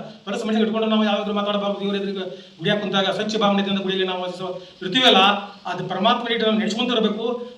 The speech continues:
ಮತ್ತೆ ನಮ್ಮಲ್ಲಿ ಶುದ್ಧ ಭಾವನೆಯಿಂದ ಆ ಪರಮಾತ್ಮನ ನಾವು ನೆನೆಸ್ಕೊಂತಿದ್ರೆ ಮಾತ್ರ ನಾವು, ನಾವು ಕೇಳಕ್ಕೆ ಅಜ್ಜ ಬರ್ತಾನೆ. ಅದಕ್ಕಾಗಿ ಎಂಥ ಎಷ್ಟೋ ಒಂದು ನಮ್ಮ ಮಗಳನ್ನು ಮ-, ಮೊನ್ನೆ ಟಿ ಸಿ ಎಚ್ ಎರಡು ವರ್ಷದಿಂದ ಹಿಂದೆ ಒಂದು ಅಪಾಯಿಂಟ್ಮೆಂಟ್ ಆಯ್ತು. ಆವಾಗ ನಮ್ಮ ಮಗಳಿಗೆ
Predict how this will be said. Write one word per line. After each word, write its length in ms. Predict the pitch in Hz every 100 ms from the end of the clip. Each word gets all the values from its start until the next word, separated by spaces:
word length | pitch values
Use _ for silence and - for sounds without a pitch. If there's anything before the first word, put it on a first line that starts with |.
| 196
ಮತ್ತೆ 180 | 214
ನಮ್ಮಲ್ಲಿ 300 | 220 208 202
ಶುದ್ಧ 160 | 254 269
ಭಾವನೆಯಿಂದ 500 | 226 233 233 233 226
ಆ 80 | 226
ಪರಮಾತ್ಮನ 600 | 208 208 233 226 220 214
ನಾವು 220 | 208 202
ನೆನೆಸ್ಕೊಂತಿದ್ರೆ 520 | 196 202 196 214 247
ಮಾತ್ರ 320 | 220 247 269
ನಾವು, 400 | 262 233 226 - - - -
ನಾವು 180 | 196 196
ಕೇಳಕ್ಕೆ 300 | 220 214 202
ಅಜ್ಜ 120 | 185
ಬರ್ತಾನೆ. 720 | 180 185 233 233 - - - - - -
ಅದಕ್ಕಾಗಿ 380 | 202 269 262 247
ಎಂಥ 160 | 226 233
ಎಷ್ಟೋ 260 | 208 247
ಒಂದು 500 | 277 269 214 - - -
ನಮ್ಮ 180 | 214 220
ಮಗಳನ್ನು 360 | 208 233 254 247
ಮ-, 240 | 233 208
ಮೊನ್ನೆ 160 | 214 214
ಟಿ 140 | 214
ಸಿ 100 | 233
ಎಚ್ 140 | 220
ಎರಡು 160 | 214 220
ವರ್ಷದಿಂದ 200 | 220 226
ಹಿಂದೆ 180 | 208 208
ಒಂದು 200 | 202 190
ಅಪಾಯಿಂಟ್ಮೆಂಟ್ 480 | 175 - 226 220 220
ಆಯ್ತು. 400 | 190 175 - - - - 160
ಆವಾಗ 360 | 196 233 254 220 202 226 220 - 208
ನಮ್ಮ 220 | 233 214
ಮಗಳಿಗೆ 300 | 226 247